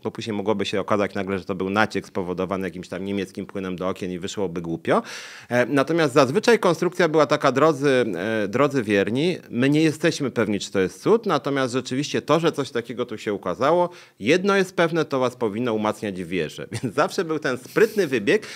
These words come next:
że Kościół aż taki głupi nie jest, żeby wprost mówić, że to są cuda, e, natomiast rzeczywiście, rzeczywiście wykorzystywał to do dyscyplinowania wiernych. Znacznie bardziej absurdalnym w pewnym sensie elementem cudów w doktrynie Kościoła katolickiego są na przykład cuda,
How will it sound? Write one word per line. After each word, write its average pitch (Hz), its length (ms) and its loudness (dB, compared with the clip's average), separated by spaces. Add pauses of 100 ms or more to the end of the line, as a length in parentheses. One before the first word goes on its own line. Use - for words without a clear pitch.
(120)
że 127 100 2
Kościół 160 300 2
aż 127 100 2
taki 208 260 -2
głupi 160 320 -2
nie 240 140 4
jest, 240 160 6
żeby 120 200 4
wprost 110 300 0
mówić, 101 260 -2
że 98 260 -2
to 98 120 -4
są 98 180 -2
cuda, 104 440 2 (360)
e, 123 180 2
natomiast 156 520 0
rzeczywiście, 143 640 -2 (420)
rzeczywiście 123 680 -4
wykorzystywał 123 340 0 (400)
to 127 160 -2
do 110 340 4 (140)
dyscyplinowania 101 840 -4
wiernych. 101 380 0 (420)
Znacznie 190 440 4
bardziej 262 300 4
absurdalnym 143 600 4
w - 20 -10
pewnym 117 240 -2
sensie 113 320 -2
elementem 113 680 0 (160)
cudów 113 500 -2 (180)
w - 40 -14
doktrynie 135 420 -4
Kościoła 120 360 -4
katolickiego 127 500 -4
są 165 120 -8
na 147 120 -6
przykład - 340 -4
cuda, 147 400 0